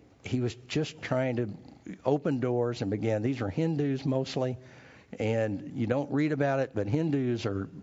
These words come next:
in, in parts of India are pretty bad in terms of persecution of Christians. They do things there that y-, you think of Hindus as this peaceful kind of thing, but, and most of them are, but they're not all. Anyway, he's talking to this guy,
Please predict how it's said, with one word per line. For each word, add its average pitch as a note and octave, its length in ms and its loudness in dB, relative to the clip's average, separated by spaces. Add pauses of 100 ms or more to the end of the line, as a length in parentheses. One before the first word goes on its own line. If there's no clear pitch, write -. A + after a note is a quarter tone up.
(260)
in, A2 340 -2
in G#2 220 -2
parts C3+ 260 0
of A#2 80 0
India A2+ 320 0
are F#2+ 140 -2
pretty C#3+ 360 0
bad G#2+ 420 -2 (420)
in G2+ 180 -2
terms G#2+ 380 -2
of F#2+ 280 -4
persecution A2 580 -2
of F2+ 100 -4
Christians. - 440 -6
They A#2 140 0
do B2+ 160 0
things A2+ 360 -2
there G#2+ 280 0
that F#2 160 -2 (480)
y-, G2+ 180 -4
you G#2+ 100 0
think C3+ 200 0
of B2 80 -2
Hindus G#2+ 540 0
as F#2 140 -2
this F2 200 -4
peaceful F#2 540 -2
kind F#2+ 280 -2
of F2+ 80 -4
thing, F2+ 300 -2
but, F#2 140 -6 (500)
and A#2+ 140 2
most C#3 240 0
of A#2 80 0
them G#2 80 0
are, F2+ 200 0
but G2 180 -6 (260)
they're G#2+ 140 0
not F#2+ 200 0
all. E2+ 260 -4 (520)
Anyway, D3 340 2
he's B2+ 260 0
talking E3+ 460 0
to C3+ 80 2
this A#2+ 240 0
guy, F#2 420 -2